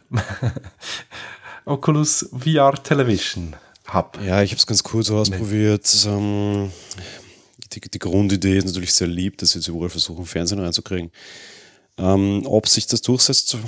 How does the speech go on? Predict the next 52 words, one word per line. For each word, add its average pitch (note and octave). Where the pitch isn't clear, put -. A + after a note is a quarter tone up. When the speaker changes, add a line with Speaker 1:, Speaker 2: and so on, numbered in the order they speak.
Speaker 2:
<laughs> -
finde A2
ich A2
eine A2+
sehr, G#2
sehr, A#2
sehr A2+
interessante G#2+
Zukunftsfrage. A#2+
Ich -
habe F#2
mich A#2
schon A2+
erwischt, G#2+
auf, G2+
dass G2+
ich G#2
auf G2+
dem G#2
Ding G2
Filme C3
geschaut G#2+
habe, C3+
weil, G2+
äh, G#2
die G#2
Bildschirmauflösung A2
beziehungsweise G2+
halt G2+
die F#2
Größe A2
des G#2
Bildes A2+
halt G2+
tatsächlich -
wirklich -
episch A2+
ist. -
Äh, G#2
ich G2
würd's G#2+
allerdings G#2
halt F#2+
nicht G#2+
machen, G2
wenn F#2+
andere G2+
Leute F2
in F2
dem F2
Haus F2
sind B2